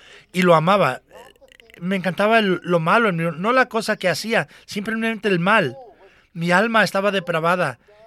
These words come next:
y se lanzó para abajo de seguridad en ti a completa destrucción, buscando ninguna ganancia de la maldad, simplemente el ser malo.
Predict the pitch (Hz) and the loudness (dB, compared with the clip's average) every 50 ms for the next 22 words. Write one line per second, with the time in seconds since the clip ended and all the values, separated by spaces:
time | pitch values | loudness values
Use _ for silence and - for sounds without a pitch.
0 | - - - 180 160 - 180 175 170 165 160 151 - - 190 196 202 208 220 220 | -20 -12 -10 -8 -4 -2 0 0 0 0 -2 -4 -6 -4 -2 -2 0 -2 -2 -4
1 | - _ _ _ _ - - _ _ - 170 175 165 160 180 185 175 185 175 165 | -8 _ _ _ _ -20 -20 _ _ -4 0 0 2 2 2 2 0 -2 -2 -2
2 | 170 - - 175 165 165 170 180 196 208 190 - 170 165 156 147 135 _ _ _ | -2 -2 -2 -4 -4 -2 0 0 0 -2 -4 -6 -8 -8 -8 -8 -10 _ _ _
3 | _ _ _ _ - 143 151 139 - 165 156 139 180 202 202 220 214 208 202 - | _ _ _ _ -4 -4 -4 -4 -4 -6 -4 -2 -2 -2 0 0 0 0 0 -2
4 | - 175 143 - - 165 156 151 143 147 139 - 175 175 170 160 156 160 170 185 | -4 -8 -8 -6 -4 -4 -4 -4 -8 -8 -6 -4 -4 -4 -4 -4 -6 -6 -6 -4
5 | 190 202 202 202 175 180 170 165 170 160 - 160 151 156 147 143 139 131 120 _ | -2 -2 -2 -2 -2 -2 -2 -2 -4 -4 -6 -6 -6 -6 -6 -6 -8 -8 -12 _
6 | - - - 147 - - 147 139 143 135 127 127 160 170 147 123 - _ - _ | -20 -20 -20 -20 -18 -10 -4 -2 -2 -2 0 0 0 0 0 -2 -6 _ -20 _
7 | - - 175 170 160 165 156 165 156 - 139 127 - - 139 127 127 131 139 127 | -12 -8 -6 -6 -4 -4 -4 -6 -6 -6 -8 -6 -6 -8 -8 -8 -8 -10 -10 -10
8 | 113 110 | -12 -18